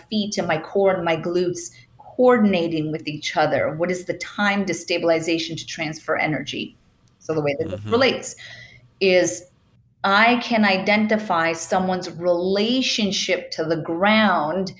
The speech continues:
Speaker 1: and understand why they're getting stress fractures, plantar fasciitis, shin splints,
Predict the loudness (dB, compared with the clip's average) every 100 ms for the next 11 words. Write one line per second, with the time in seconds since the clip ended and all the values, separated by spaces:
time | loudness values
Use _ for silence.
0 | -20 -20 _ _ -2 0 0 0 2 2
1 | 0 0 0 0 0 2 2 2 2 0
2 | 0 0 0 -4 -4 -6 -6 0 2 2
3 | -2 -4 -4 -4 -6 -6 -6 -2 0 0
4 | 0 -2 0 0 2 2 0 -4 -6 -6
5 | -4 0 2 2 0 -2 -4 -4